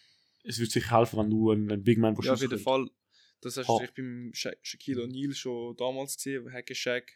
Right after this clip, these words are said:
Speaker 2: Eigentlich ist das ein bisschen mit ihm entstanden.
Speaker 1: Aber Shaq ist immerhin im Offen-, weißt du,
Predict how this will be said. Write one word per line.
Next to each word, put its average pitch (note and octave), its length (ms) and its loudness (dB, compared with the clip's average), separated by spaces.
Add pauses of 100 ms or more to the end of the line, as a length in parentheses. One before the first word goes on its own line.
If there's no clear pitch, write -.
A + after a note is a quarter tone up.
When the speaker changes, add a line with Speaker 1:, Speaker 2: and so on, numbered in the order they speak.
(140)
Speaker 2:
Eigentlich A2 220 -12
ist - 80 -12
das A2+ 60 -14
ein A2 40 -14
bisschen A2 200 -12
mit G#2+ 80 -12
ihm A2+ 100 -8
entstanden. A#2+ 540 -6 (1700)
Speaker 1:
Aber A#2 200 6
Shaq C3 300 8
ist B2+ 120 4
immerhin B2+ 420 2
im A2+ 140 0
Offen-, B2 300 2
weißt A#2+ 220 2
du, G#2+ 220 2